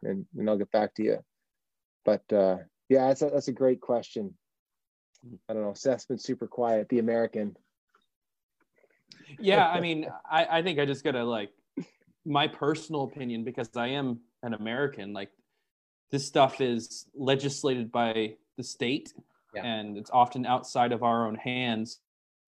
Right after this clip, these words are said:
Speaker 2: in, in, in that regards. But every, every time growing up, even seeing that someone was being put to death, uh, there was just something inside of me that was like, "This isn't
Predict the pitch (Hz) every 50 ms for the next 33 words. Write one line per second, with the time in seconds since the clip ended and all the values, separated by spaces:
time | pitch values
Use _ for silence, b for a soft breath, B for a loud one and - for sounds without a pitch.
0 | - - - _ _ _ 131 120 110 117 117 110 - 120 117 117 120 120 139 123
1 | - 120 110 107 113 - - - 123 110 - - b b b b b b b b
2 | _ 147 151 156 165 175 170 165 165 160 147 - - 165 156 135 120 143 139 135
3 | 131 139 135 123 135 131 123 127 120 117 117 - 143 135 131 123 120 113 113 -
4 | - 120 120 120 117 113 113 107 107 - 123 120 117 113 - - 123 - 104 98
5 | - 117 120 117 113 - - - - _ _ - - - - - - - - _
6 | _ - - 139 127 123 117 151 147 143 - 170 151 143 160 147 139 123 117 -
7 | 131 131 131 131 120 120 117 110 110 113 107 - - 117 110 104 110 104 - -
8 | 117 - 123 113 113 90 -